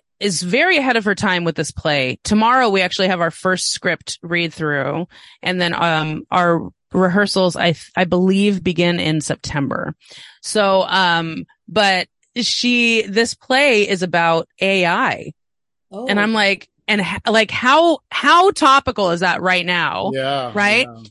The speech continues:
Speaker 1: And, and what it is, is it's like a, a, it, like, takes place in, like, a company that's kind of Google. Okay. So it's kind of a Google company, and they hire me to be an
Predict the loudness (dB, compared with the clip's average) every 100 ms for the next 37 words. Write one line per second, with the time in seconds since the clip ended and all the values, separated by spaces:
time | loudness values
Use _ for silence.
0 | _ 0 2 2 0 -4 -2 2 2 0
1 | -4 -6 0 2 4 4 4 2 -2 -2
2 | 0 0 -4 -12 _ _ _ -8 -4 -2
3 | 0 -2 -2 -2 -2 -2 -8 -12 -12 -14
4 | -8 -2 -2 0 -4 -4 -4 -2 -2 -6
5 | -6 -4 -6 -8 -8 -4 -6 -8 -18 _
6 | _ -4 -2 -2 -2 -2 -4 -6 -4 -2
7 | -2 -4 -10 -4 0 0 -2 -6 -8 _
8 | _ _ _ -8 -4 -2 -2 -6 _ -20
9 | -20 -6 2 4 4 2 -4 -2 -2 0
10 | -2 -2 -2 -2 -2 -4 -4 -4 -4 -6
11 | -12 _ -6 -2 -2 -2 0 0 0 -2
12 | -2 -2 -2 -4 -6 -4 -2 -4 -6